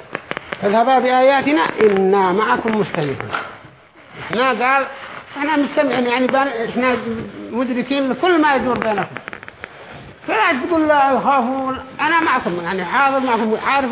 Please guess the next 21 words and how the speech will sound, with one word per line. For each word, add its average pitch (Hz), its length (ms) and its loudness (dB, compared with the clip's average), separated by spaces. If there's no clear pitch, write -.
كل 269 260 -2
ما 233 80 0
يحصل، 185 320 -4
حين 285 280 -2
تكلم 226 360 0
وحين 285 360 -2
يردوا 240 240 -2
عليك، 214 220 0
فلا 311 180 2
تخاف 277 280 0
من 285 140 -4
أي 220 140 -2
شيء. - 140 -8
فيها 226 240 4
وعد 262 300 2
بالأ-، 240 340 -4
بالحفظ، 240 360 -2
يقول: 196 220 -4
"إنا 220 180 2
معكم 208 300 0
مستمعون"، 180 460 -4